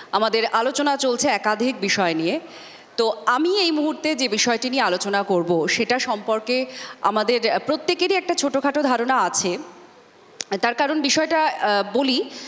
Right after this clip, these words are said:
ভারতে স্বাস্থ্য এবং medical এডুকেশনে প্রযুক্তির সমন্বয়।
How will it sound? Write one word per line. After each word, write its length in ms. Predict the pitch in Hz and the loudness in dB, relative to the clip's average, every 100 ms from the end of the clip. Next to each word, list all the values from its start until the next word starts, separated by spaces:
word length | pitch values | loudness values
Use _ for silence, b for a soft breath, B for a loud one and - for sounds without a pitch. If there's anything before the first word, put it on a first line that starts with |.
| B | B
ভারতে 360 | 226 262 277 339 | 0 0 0 -2
স্বাস্থ্য 420 | - 269 269 - | 2 0 0 0
এবং 240 | 415 330 320 | 0 2 2
medical 400 | 262 254 339 311 | 2 0 0 -2
এডুকেশনে 500 | 240 240 247 262 320 | 0 -2 0 0 -2
প্রযুক্তির 520 | 240 214 233 - 285 | -2 -2 -2 -2 -2
সমন্বয়। 600 | - 190 170 156 - - | 0 0 0 -2 -2 -4